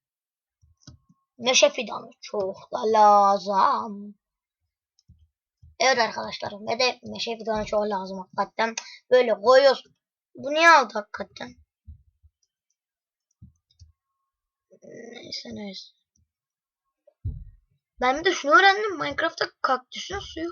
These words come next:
alınabiliyormuş. Bu arada bu chest ne de? Neyin nesi bu chest?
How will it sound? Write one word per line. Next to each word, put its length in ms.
alınabiliyormuş. 1040
Bu 160
arada 340
bu 140
chest 380
ne 200
de? 40
Neyin 360
nesi 240
bu 180
chest? 220